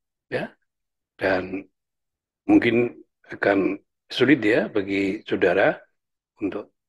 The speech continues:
lebih mendalami ini, makanya saya beri kas-, saya beri judul pengantar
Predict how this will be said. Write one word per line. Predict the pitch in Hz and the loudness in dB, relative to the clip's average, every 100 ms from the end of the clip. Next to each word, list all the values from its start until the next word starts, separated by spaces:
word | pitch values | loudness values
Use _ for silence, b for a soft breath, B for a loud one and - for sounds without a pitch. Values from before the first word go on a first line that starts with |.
| - | -8
lebih | 104 107 | -4 0
mendalami | 101 98 95 92 95 98 95 90 | 0 2 0 0 -2 -2 -2 -4
ini, | 90 131 | -2 0
makanya | 101 90 110 | -2 -2 -2
saya | 117 110 | 0 0
beri | - 98 | 0 -4
kas-, | 95 98 - _ _ _ _ _ - | -4 -8 -8 _ _ _ _ _ -2
saya | 98 95 | 0 0
beri | 104 95 90 92 | 0 0 -2 -6
judul | - 95 113 104 | -6 -2 2 2
pengantar | 101 107 110 107 95 | 2 0 4 4 2